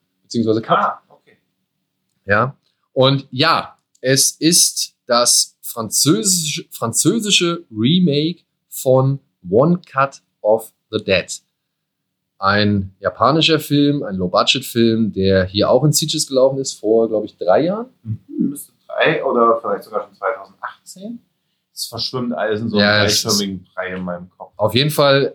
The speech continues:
Speaker 1: ist er hier in Sitges auch gelaufen. Tino hat ihn damals gesehen, hat gesagt, "Ey, guck dir den unbedingt an. Du musst halt nur diese ersten vierunddreißig Minuten überstehen und danach, äh, fällt
Speaker 2: Ja.
Speaker 1: es dir wie Schuppen von den Augen, beziehungsweise danach hast du halt einfach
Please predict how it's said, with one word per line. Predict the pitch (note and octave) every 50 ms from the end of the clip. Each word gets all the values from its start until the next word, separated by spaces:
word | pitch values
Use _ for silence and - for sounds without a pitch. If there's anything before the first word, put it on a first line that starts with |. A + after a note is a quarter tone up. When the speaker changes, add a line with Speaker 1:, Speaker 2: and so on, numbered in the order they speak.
| _ _ _
Speaker 1:
ist | - B2+ B2
er | C3+
hier | A2+ B2 C#3+ D3+
in | D3 C3+
Sitges | - D#3 D3+ - C#3 A2+
auch | G#2 A#2+ B2 -
gelaufen. | A#2+ A#2 B2+ C3 C3+
Tino | B2+ C3 C#3 C#3+ C3
hat | B2+
ihn | C3 A#2+
damals | B2 A#2+ B2 A#2+ -
gesehen, | - A2 G#2 B2 B2+
hat | B2 A#2 -
gesagt, | A2 G#2 A#2 A#2 A#2 A2
"Ey, | A2+ A2 - _ -
guck | - C#3 C3+
dir | - C#3
den | B2+ B2
unbedingt | A2+ B2+ C#3 C#3 C3+ B2 A#2 -
an. | A#2+ C3+ D3 D3+ - _ _ _ _ _
Du | - G2+
musst | G2+ C3 C3+ - -
halt | C3+ A#2 A#2
nur | A#2 B2+
diese | C3 B2+ A#2 A2+ A2+
ersten | - A#2+ B2+ - - - C3 B2+
vierunddreißig | - - C3+ C3+ B2+ B2 A#2+ A#2+ B2 A#2 A2
Minuten | G#2+ A#2 B2 C#3+ D#3+ D3+ B2+
überstehen | A2+ G#2 A2 G#2+ G#2 - - A2 A2+ A#2+ A#2+
und | G#2 G#2+
danach, | G#2+ G#2 G2+ G#2 A2 A#2 A#2+ - - - _ _ _
äh, | A2+ G#2+ G#2 G#2 G#2 G#2 -
fällt | - - - - A#2 B2+
Speaker 2:
Ja. | B2+ B2+
Speaker 1:
es | A#2 -
dir | - A2+ A2
wie | A2 G2+
Schuppen | - - C#3+ C#3 - _
von | - - A2+
den | A2 G#2+
Augen, | G#2+ G#2 A2 A#2+ A#2+ A2+
beziehungsweise | G#2 - - A2+ A2 G#2+ G#2
danach | G#2+ G#2 G#2 G#2+ A2 -
hast | G#2+ G2 - -
du | G#2
halt | G2+ G#2 G2 - _ _ _ _ _ _ -
einfach | F2+ F#2+ G2+ G2 G#2+ G2+ - - _